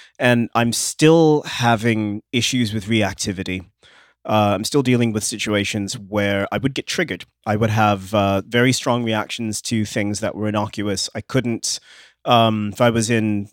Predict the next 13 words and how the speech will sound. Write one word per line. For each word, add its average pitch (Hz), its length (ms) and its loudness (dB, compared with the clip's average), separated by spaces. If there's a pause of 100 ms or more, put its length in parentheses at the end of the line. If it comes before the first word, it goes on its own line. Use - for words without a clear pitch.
(100)
uh, 101 240 0
an 110 100 -2
argument, 113 800 2 (480)
uh, 110 260 4
with 110 160 -2
somebody, 107 640 -2 (400)
it 131 120 0
could 143 200 4
get 131 160 2
to 120 420 0
a 117 60 0
point 113 460 -2
where, 104 720 0